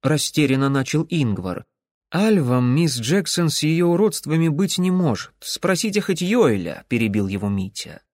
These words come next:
«Говорят, бывают и другие фейри, не столь прекрасные, как дамы и господа полых холмов. Но я сомневаюсь, что они вдруг объявятся в провинциальном губернском городе».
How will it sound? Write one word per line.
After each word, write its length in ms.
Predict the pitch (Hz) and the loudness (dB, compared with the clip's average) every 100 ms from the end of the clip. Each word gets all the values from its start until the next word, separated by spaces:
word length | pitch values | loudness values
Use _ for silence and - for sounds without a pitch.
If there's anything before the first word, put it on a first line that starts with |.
| _ _ _ _ - | _ _ _ _ 0
«Говорят, 440 | 113 110 143 151 | 4 4 4 4
бывают 440 | 117 123 151 147 147 | 2 4 4 4 2
и 60 | |
другие 440 | 139 165 240 294 151 | 2 2 2 2 2
фейри, 460 | - 131 104 98 | 2 2 2 0
не 140 | 113 139 | 0 0
столь 280 | - 170 | 0 0
прекрасные, 640 | 110 123 131 123 107 120 117 | 0 -2 2 2 2 -2 0
как 220 | 123 110 | 0 2
дамы 360 | 113 127 117 117 | 2 2 2 0
и 20 | |
господа 480 | 120 - 139 127 117 | -2 0 0 2 2
полых 320 | 135 123 117 | 2 0 0
холмов. 520 | - 135 127 104 82 - _ _ _ _ | 0 0 0 -2 -6 -14 _ _ _ _
Но 180 | 160 - | -4 -2
я 220 | 262 269 | 0 0
сомневаюсь, 840 | - 226 202 202 220 302 208 110 | 0 0 2 2 2 0 2 0
что 300 | 101 - 156 | -2 -2 0
они 240 | 160 160 156 | 2 2 0
вдруг 400 | 117 160 175 135 | 0 0 0 0
объявятся 680 | 123 147 262 240 214 - 190 | 0 2 2 2 0 0 -4
в 80 | - | 0
провинциальном 840 | 165 156 143 - 180 175 160 151 | 0 0 -2 -2 0 2 2 0
губернском 800 | 131 127 147 135 123 - 131 123 | 0 2 2 2 -2 -2 -2 0
городе». 600 | 107 110 92 - - - | 2 2 0 -8 -16 -20